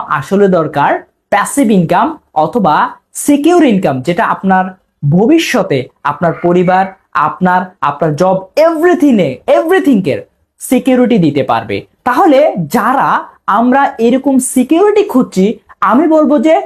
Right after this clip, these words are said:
তাদের জন্য দরকার একটা বিজনেস অথবা প্যাসিভ ইনকামের জায়গা। যেই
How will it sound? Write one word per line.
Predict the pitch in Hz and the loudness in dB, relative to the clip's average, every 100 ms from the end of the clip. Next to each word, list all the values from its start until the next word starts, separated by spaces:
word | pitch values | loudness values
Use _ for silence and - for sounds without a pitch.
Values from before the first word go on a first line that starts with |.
| - _ - | -6 _ -8
তাদের | 214 254 403 427 339 | -4 0 2 2 2
জন্য | 349 320 277 | 4 4 4
দরকার | 208 202 208 180 131 - _ _ - | 2 0 0 -2 -2 -8 _ _ -10
একটা | 151 180 | -4 -4
বিজনেস | 139 160 160 196 247 - | -2 -2 0 0 0 -2
অথবা | 165 170 175 | -4 -2 -2
প্যাসিভ | - 170 - 202 | 0 -2 0 2
ইনকামের | 190 170 156 147 139 | 2 2 0 0 0
জায়গা। | 135 123 170 233 - _ 247 | 0 0 0 -2 -6 _ -2
যেই | 160 311 381 440 | 2 2 2 2